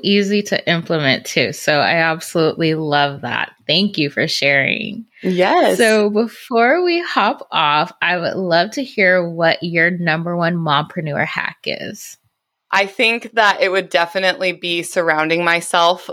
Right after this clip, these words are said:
Speaker 2: with women who understand what I'm going through, surrounding myself with a like-minded community. That is, you know,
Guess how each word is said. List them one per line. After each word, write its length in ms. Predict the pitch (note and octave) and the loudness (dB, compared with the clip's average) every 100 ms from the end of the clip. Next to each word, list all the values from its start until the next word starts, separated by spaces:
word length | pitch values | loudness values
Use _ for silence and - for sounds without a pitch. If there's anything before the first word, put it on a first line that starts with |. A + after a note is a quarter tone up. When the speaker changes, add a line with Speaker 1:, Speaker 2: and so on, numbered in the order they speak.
| F3 | -2
Speaker 2:
with 320 | F3 D#3+ E3+ | 0 0 0
women 460 | E3 D#3 D3+ D3+ | -2 2 2 0
who 600 | E3 - D#3+ D3+ D3 D3 D3+ - | -2 -6 -4 0 2 2 2 -2
understand 560 | D#3+ D3+ C#3+ - E3 C#3 | -2 0 -2 -2 -2 -2
what 100 | C3+ | -2
I'm 140 | F#2 | -4
going 260 | C3 E2+ G2+ | -2 -4 -4
through, 480 | - D#2+ G#2 E3 D#3+ | -4 0 0 -2 -8
surrounding 680 | - F3+ E3 D#3 E3 F3+ F3+ | -2 -2 2 2 2 0 0
myself 500 | E3 - E3+ D#3 E3 | -2 0 0 0 -2
with 160 | E3+ | 0
a 60 | D#3 | 0
like-minded 720 | D3+ C#3+ D3 D#3+ D3+ D3+ C#3+ | 0 -4 -4 -4 -2 -2 -4
community. 760 | - D#3+ C#3 D3 F3+ A#3 D#4 - _ _ _ _ | -8 -6 -2 -2 0 -2 -2 -6 _ _ _ _
That 280 | F3 F#3 G#3 | 2 2 2
is, 480 | G#3 G3 F3+ F3 F3+ - | 0 2 2 -2 -10 -14
you 120 | F3 | -8
know, 300 | E3 E3 E3 | -4 -2 -4